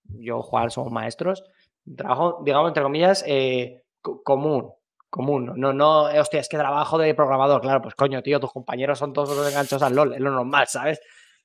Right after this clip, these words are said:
No, me refiero a, en, en un trabajo más, más, más alejado al entorno tecnológico,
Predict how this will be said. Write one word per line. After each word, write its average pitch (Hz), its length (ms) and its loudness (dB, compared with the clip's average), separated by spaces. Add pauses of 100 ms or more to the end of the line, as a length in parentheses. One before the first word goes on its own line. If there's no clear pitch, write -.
No, 143 260 -6 (280)
me 135 140 -4
refiero 131 340 2
a, 131 180 2 (480)
en, 139 200 4 (120)
en 151 100 4
un 165 80 2
trabajo 180 360 4
más, 165 480 2
más, 143 400 0
más 151 380 0
alejado 147 540 2
al 143 120 6
entorno 135 580 -2
tecnológico, 139 640 -2